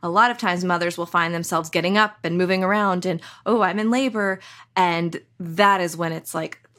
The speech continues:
this would be a really, really good time to go get some rest because we don't know if this is gonna be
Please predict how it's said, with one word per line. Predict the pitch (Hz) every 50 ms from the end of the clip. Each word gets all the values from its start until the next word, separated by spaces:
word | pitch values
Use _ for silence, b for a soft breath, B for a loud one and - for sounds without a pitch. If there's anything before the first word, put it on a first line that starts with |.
| _ _
this | - 190 180 - -
would | 180 165
be | - 175 175
a | 170
really, | 165 165 165 160 165 170 - 175 165 160 160 -
really | - - -
good | - - 165 165 -
time | - 180 165 160 156 160 165 - -
to | - 175
go | 160 170 165 165 160 160 165 165 - _
get | - 175 175 - - _
some | - - - 185 170 165
rest | 160 170 170 196 247 247 - -
because | - 196 - 208 175
we | 175 185 214 226
don't | 233 226 - 202
know | 214 196 208 214
if | 214 208
this | - 196 196 -
is | 190 180
gonna | - 190 190 180 175
be | 170 185 175 165 170 170